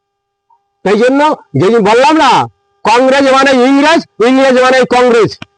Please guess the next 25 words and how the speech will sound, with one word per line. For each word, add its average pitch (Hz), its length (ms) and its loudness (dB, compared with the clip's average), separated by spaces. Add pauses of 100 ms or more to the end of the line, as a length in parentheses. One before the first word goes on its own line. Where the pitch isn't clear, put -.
(680)
আর 254 160 -2
কিছু 285 260 0
না। 226 80 0 (2750)
ভারত 226 420 0 (160)
সেই 240 220 -2
দিনকে 294 220 -2 (120)
আজাদ 294 260 0
হবে 269 160 0 (580)
যেদিন 254 260 0 (140)
ভারত, 254 320 0
পুরো 302 180 0 (120)
ভারতবর্ষ 262 500 0 (580)
কংগ্রেস 277 400 0 (120)
মুক্ত 285 260 -4 (420)
আর 233 80 0 (220)
কংগ্রেসের 277 580 0
সাপোর্টার 277 420 0 (120)
মুক্ত - 260 -4 (120)
হবে, 247 200 0 (460)
সেই 233 220 -2
দিন 277 100 -2 (120)
ভারত 294 220 0 (100)
সম্পূর্ণ 247 360 -2 (120)
আজাদ 254 200 0
হবে। 220 160 0